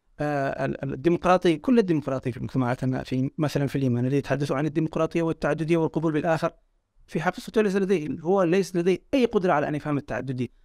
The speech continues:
الديمقراطية ليست مسألة سياسية، الديمقراطية مسألة اجتماعية، الديمقراطية مسألة عقائدية، الديمقراطية هي قبول حقيقي بالآخر بأيا كان هذا الآخر وتصنيفاته. نحن مجتمع مش قادرين عليها. نحن ألفين وإحداعش جمعت أفضل نخب اليمن،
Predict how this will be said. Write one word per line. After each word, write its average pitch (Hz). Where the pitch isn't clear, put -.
الديمقراطية 185
ليست 165
مسألة 147
سياسية، 127
الديمقراطية 135
مسألة 135
اجتماعية، 170
الديمقراطية 139
مسألة 143
عقائدية، 165
الديمقراطية 156
هي 165
قبول 185
حقيقي 190
بالآخر 175
بأيا 151
كان 170
هذا 143
الآخر 139
وتصنيفاته. 135
نحن 214
مجتمع 196
مش -
قادرين 151
عليها. -
نحن 165
ألفين 226
وإحداعش 185
جمعت 208
أفضل 175
نخب 180
اليمن، 175